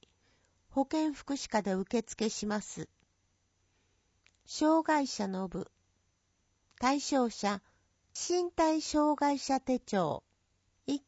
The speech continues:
級、二級所持。療育手帳、A、所持者。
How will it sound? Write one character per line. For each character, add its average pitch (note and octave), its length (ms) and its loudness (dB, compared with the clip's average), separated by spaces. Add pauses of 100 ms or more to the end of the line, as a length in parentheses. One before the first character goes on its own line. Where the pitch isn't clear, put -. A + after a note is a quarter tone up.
級、 G3+ 360 -2 (320)
二 C#4 160 -2
級 G3+ 320 -2
所 - 240 -4
持。 - 240 -8 (1300)
療 D#4+ 280 6
育 D#4 240 -4
手 C#4 180 0
帳、 D#3+ 460 0 (280)
A、 A3 300 2 (260)
所 - 220 -2
持 G#3+ 140 -4
者。 - 260 -6